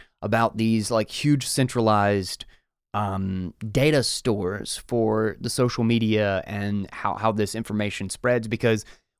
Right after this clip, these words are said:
when I'm accessing Twitter, it has all of the information available. It has everybody's feed. It has everybody's video, all of this stuff.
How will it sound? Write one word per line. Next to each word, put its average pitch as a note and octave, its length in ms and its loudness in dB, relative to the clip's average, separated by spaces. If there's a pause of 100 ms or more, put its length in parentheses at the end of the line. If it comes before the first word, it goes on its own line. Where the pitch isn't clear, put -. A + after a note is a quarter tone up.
when C3+ 140 -2
I'm F#3 280 4 (120)
accessing A#2 720 0
Twitter, - 440 -2 (1000)
it D#3 120 4
has E3 220 2 (160)
all G#3 400 8
of F3 120 4
the D#3+ 120 6
information B2 480 0
available. F#2+ 340 -6
It A#2 60 -2
has C3 240 -2
everybody's D#3+ 840 2
feed. A#2+ 520 2 (280)
It G#2 100 0
has A2+ 180 0
everybody's C#3+ 720 2
video, G#2+ 480 0 (100)
all D3+ 300 4
of C3+ 100 -2
this A#2 160 0
stuff. - 380 -4